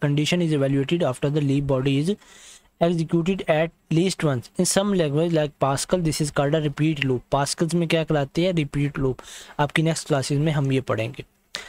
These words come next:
अच्छा, नेक्स्ट हमारे पास क्वेश्चन है ग्यारह, loop, loop is executed in a repetitive fashion under the direction of some, क्या है? कंट्रोल प्रोसेसेस। नेक्स्ट हम चलेंगे, एसएसडी stand for solid state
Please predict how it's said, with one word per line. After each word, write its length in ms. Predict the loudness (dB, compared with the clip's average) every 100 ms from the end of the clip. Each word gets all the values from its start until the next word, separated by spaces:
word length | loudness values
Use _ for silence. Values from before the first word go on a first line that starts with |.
| -20 _ _ _ _ _
अच्छा, 260 | -4 0 0
नेक्स्ट 300 | 0 0 0
हमारे 200 | 0 0
पास 160 | -2
क्वेश्चन 360 | 0 -2 0 0
है 140 | 0 0
ग्यारह, 360 | 0 0 -2 -4 _ -4
loop, 400 | 0 2 0 -2 -10 _
loop 240 | 0 0 0
is 100 | 0
executed 540 | 0 0 -2 0 0
in 200 | 0 0
a 40 | 0
repetitive 440 | -2 -2 -2 0
fashion 380 | 0 0 0 -2 -4 -16 -20 -8 -2
under 240 | 2 2
the 120 | 2
direction 400 | 0 -2 0 0
of 100 | 0 0
some, 280 | 0 0 0 -6 _ _ _ _ _ -2
क्या 140 | 0
है? 100 | 0 0
कंट्रोल 420 | -2 0 0 0
प्रोसेसेस। 640 | 0 -2 -2 -2 -4 -6 -12 _ _ -20 -12 -2
नेक्स्ट 220 | -2 0
हम 100 | -2
चलेंगे, 480 | 0 0 2 0 -2 -6 -20 -16 -4
एसएसडी 460 | 0 0 0 0 0
stand 380 | 2 0 0
for 260 | 0 0 -2 -8 _ _ _
solid 420 | -2 0 2 0 -2
state 420 | 0 0 0 -2